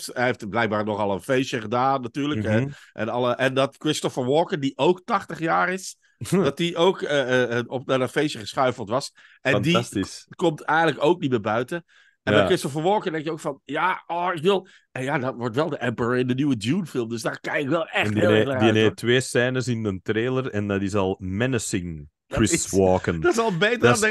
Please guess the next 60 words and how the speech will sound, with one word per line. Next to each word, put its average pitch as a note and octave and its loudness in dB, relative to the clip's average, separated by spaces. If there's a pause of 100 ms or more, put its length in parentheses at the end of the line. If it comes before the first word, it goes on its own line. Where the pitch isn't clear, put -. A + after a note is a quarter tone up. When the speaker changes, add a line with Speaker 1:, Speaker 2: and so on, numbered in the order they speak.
(100)
Speaker 1:
rest, C4+ 0
Speaker 2:
dat B2 6
is, - 2
Speaker 1:
ja. D#3+ 4
Speaker 2:
dat C3+ 8
is - -4
Chris C#3+ 2
Walken, D#3+ 4
waar B2+ 2
hij C3 4
de, A#2 -4
die A2+ 0
in C3+ 0
één B2+ -2
oogopslag D3 -2
dat B2 -4
hij A2 0
doet B2+ 0
wanneer A#2+ -2
ze G#2 -6
zeggen, C3+ -2
"Paul A#2+ 0
Atreides C3 -4
leeft A#2 -4
nog." E3 -4
Dat A2+ -2
is G2 -14
die G2+ -2
gast A#2+ -8
waar A#2+ 0
je A#2+ -2
in G#2+ -6
King B2 -2
of G#2+ -2
New G2+ 0
York A#2+ 2
schrik - -8
van F2 0
had. - -6 (460)
Speaker 1:
Voilà. F3+ 0
Speaker 2:
Dat F#3 8
je A#2 6
denkt, B2+ 4
"Ah D3+ 6
ja, D3+ 6
dat A#2 4
is F2 -2
die G2+ 2
zot." - -2 (280)
Die A#2 0
heeft A#2+ 4
ook E3 -2
nog C#3 0
altijd D3+ -4
wel, C#3+ -2
hè, D3 -2
die A#2 -4
kant D#3 -8
dat A#2 0
je... G#2+ 4